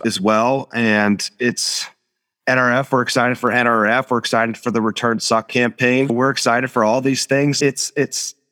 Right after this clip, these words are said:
it's been a lot of fun and seeing what's going on in the markets. And I think it, it dwindles down, Jeff, to, at the end of the day,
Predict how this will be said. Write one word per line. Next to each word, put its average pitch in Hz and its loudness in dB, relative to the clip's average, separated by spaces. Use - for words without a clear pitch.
it's 135 -4
been 156 0
a 156 2
lot 139 2
of 117 -6
fun 135 0
and 123 0
seeing 143 2
what's 139 0
going 123 2
on 113 2
in 127 -2
the 120 2
markets. 113 0
And 123 -2
I 127 0
think 165 0
it, 165 0
it 139 -4
dwindles 151 2
down, 110 2
Jeff, 104 0
to, 104 -2
at - -6
the 135 2
end 165 2
of 147 4
the 135 2
day, 117 2